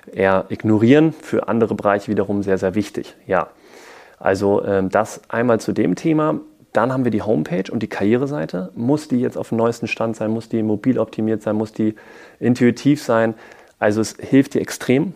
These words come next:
wenn das eben entsprechend auf einem sehr guten Stand ist, beides. Wenn du da auch schon authentische Einblicke in deine Unternehmenskultur geben kannst, in deine Werte.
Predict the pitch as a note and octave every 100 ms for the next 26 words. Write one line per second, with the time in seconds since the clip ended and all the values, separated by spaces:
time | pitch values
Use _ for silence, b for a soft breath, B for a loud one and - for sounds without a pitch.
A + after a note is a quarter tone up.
0 | - A2 A2+ - - A2+ - A2+ A#2 A2+
1 | G#2+ - G#2+ - G2 - G#2 G2 G2+ G2
2 | G#2+ G#2+ G#2+ F#2+ - - - G#2 C3+ C#3
3 | - C3 C3+ D#3 D#3+ B B B G2 G2+
4 | - F2+ B2+ B2 A#2 - G#2+ - A#2+ B2
5 | - - A2+ A2 A2 G#2 G#2 G2+ - -
6 | - G2 G#2+ B2+ B2+ - A2+ A#2 G#2+ G#2+
7 | G#2+ - G#2 - G2 F2+ F2+ F2+ F#2 -
8 | G#3+